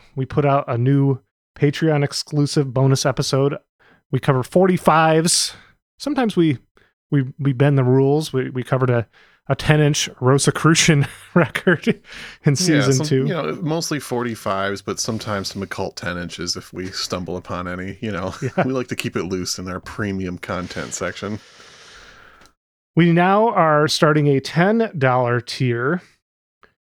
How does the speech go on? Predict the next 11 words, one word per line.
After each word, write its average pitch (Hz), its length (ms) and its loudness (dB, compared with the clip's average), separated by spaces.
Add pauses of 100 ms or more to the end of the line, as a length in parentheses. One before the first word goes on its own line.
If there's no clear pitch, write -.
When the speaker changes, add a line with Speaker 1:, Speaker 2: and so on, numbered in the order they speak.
(100)
Speaker 1:
which 139 320 0
will 135 420 2 (120)
get 139 180 0
you 131 200 2
the 127 220 -2
early 147 380 2
access, 131 680 -2
the 139 100 -4
bonus 151 380 2
episodes, 143 480 0
plus - 520 0